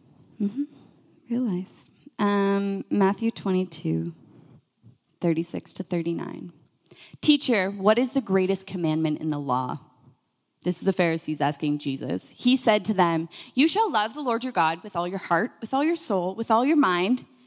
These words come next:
And we sometimes say, "And with all your strength." That's other verses. "This is the greatest and the first commandment. And the second is like it."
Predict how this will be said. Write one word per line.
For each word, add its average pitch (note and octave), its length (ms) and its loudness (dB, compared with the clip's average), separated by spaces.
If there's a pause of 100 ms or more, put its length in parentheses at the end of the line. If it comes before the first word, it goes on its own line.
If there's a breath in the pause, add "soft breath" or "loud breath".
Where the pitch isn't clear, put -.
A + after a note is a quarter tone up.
(1400 soft breath)
And E3+ 320 2
we D#3+ 80 2
sometimes D3+ 320 -2
say, C3+ 80 -6
"And - 100 -4
with D3 100 -2
all - 120 -6
your - 100 -10
strength." - 320 -16 (260)
That's - 180 -14
other - 140 -10
verses. - 400 -18 (580 loud breath)
"This E4 420 2
is A#3+ 140 2
the G#3+ 80 2
greatest G3 640 0
and G3 160 -2
the F#3 40 -6
first - 500 -2
commandment. G#3 880 0
And C4+ 100 6
the E4 60 4
second F#3 580 0
is A#3 140 2
like G#3+ 240 0
it." B2+ 180 -10